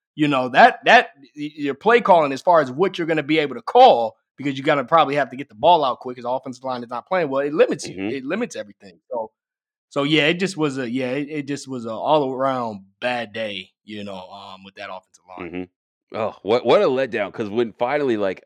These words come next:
Speaker 2: uh, the, shout out, shout out to the fam, uh, the, the Nomies in my family and the, the wife's, uh, the wife's dad, my, my father-in-law, my brother-in-law, they're, they're Vikings fans,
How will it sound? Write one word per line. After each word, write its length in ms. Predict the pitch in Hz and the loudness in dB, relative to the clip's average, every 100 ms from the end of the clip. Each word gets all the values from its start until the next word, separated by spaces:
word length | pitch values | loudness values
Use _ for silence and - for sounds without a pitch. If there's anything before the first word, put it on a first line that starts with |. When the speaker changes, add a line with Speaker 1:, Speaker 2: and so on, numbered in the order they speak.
| - | -20
Speaker 2:
uh, 80 | - | -10
the, 160 | 113 110 80 87 | -8 -8 _ _
shout 240 | - 120 | -4 -4
out, 160 | 123 - | -4 -4
shout 140 | 123 | -4
out 100 | 113 | -2
to 60 | 107 | -6
the 60 | |
fam, 320 | - 92 87 - _ _ _ _ - | -6 -6 -6 -12 _ _ _ _ -6
uh, 420 | 90 87 82 80 87 - | -4 -2 -2 -6 -12 -14
the, 160 | 87 - | -14 -12
the 120 | 90 | -8
Nomies 400 | 90 98 98 90 | -4 -2 -2 -4
in 140 | 92 87 | -4 -4
my 100 | 87 | -4
family 560 | 90 90 87 87 85 - | -2 -4 -4 -6 -6 -8
and 240 | 85 76 _ | -10 -14 _
the, 300 | 90 85 76 - | -8 -6 -8 -10
the 100 | 92 | -8
wife's, 440 | 90 90 87 - 65 | -2 -2 -4 -10 -12
uh, 320 | 85 76 76 _ _ _ _ _ _ - | -10 -10 -10 _ _ _ _ _ _ -12
the 60 | 90 | -4
wife's 480 | 90 85 - - _ _ _ _ | -4 -4 -10 -20 _ _ _ _
dad, 240 | 87 87 | -4 -4
my, 60 | 85 | -6
my 160 | 80 85 | -10 -4
father-in-law, 640 | 104 110 101 95 95 92 | 0 2 0 0 0 -2
my 80 | 87 | -2
brother-in-law, 640 | 92 95 92 90 90 85 | -2 -2 -4 -4 -4 -4
they're, 200 | 85 90 85 | -4 -6 -6
they're 160 | 92 | -8
Vikings 400 | 87 98 90 85 | -6 -6 -8 -16
fans, 380 | - 82 78 | -12 -12 -12